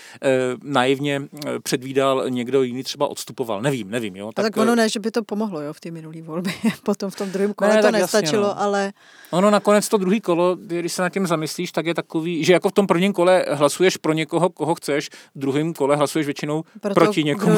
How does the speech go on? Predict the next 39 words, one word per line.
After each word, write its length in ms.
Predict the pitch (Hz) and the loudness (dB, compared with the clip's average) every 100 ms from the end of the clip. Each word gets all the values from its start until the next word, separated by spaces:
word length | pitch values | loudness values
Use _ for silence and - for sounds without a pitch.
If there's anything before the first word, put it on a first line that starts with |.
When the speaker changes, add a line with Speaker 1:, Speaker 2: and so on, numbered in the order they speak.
| - | 2
Speaker 2:
kdo, 100 | 214 | 4
kdo 120 | 269 | 4
zbyl. 280 | 208 214 285 277 349 | 4 2 6 6 6
Speaker 1:
<laughs> 200 | 320 220 | 4 4
No, 220 | 180 175 - _ _ | 4 4 0 _ _
a 60 | 170 | 0
jako 140 | 190 | 0
spíš 200 | - 214 | -4 -4
proti, 360 | - 170 - 139 | 2 2 2 2
že 100 | 147 | 2
jako 160 | 143 | 4
si 120 | - | 4
nepřeješ, 340 | 156 127 160 160 | 4 4 2 2
aby 160 | 151 | 0
ten 180 | 156 160 | 0 0
druhý, 360 | 143 131 147 139 - - - - | 0 -2 -4 -10 -18 -20 -16 -4
že 200 | 131 143 | 0 2
jo, 220 | 139 135 - - - 139 | 2 0 -6 -20 -8 -2
nebyl, 480 | 135 131 139 131 - | 2 4 4 4 0
eh, 400 | 120 120 117 117 | -4 -2 -4 -4
zvolen. 440 | 113 117 110 92 85 _ - | -4 -4 -4 -6 -14 _ -4
E, 40 | |
takhle, 300 | 170 202 135 | -2 0 2
já 180 | 147 165 | 2 0
chci 200 | - 208 | -2 -6
říct 280 | 185 175 - - | -6 -10 -14 -12
ještě 280 | 147 - | -8 -6
takovou 280 | 165 - 175 | -8 -4 -2
věc, 180 | 147 135 | 0 -2
že 220 | 135 156 - - - | -2 -4 -4 -14 -14
pořád 300 | - 151 156 | -8 -2 -2
to 80 | - | -2
jako 160 | 156 170 | -6 -4
opakuju, 640 | 147 - - 151 147 143 - _ | -4 -4 -4 -2 -2 -4 -8 _
jestli 340 | 160 160 190 | -2 0 0
by 80 | 185 | 0
náhodou 380 | 170 156 170 175 | 0 0 -2 -2
nebylo 320 | 165 151 160 | -2 -4 -6
moc, 460 | 143 131 139 - | -4 -6 -6 -10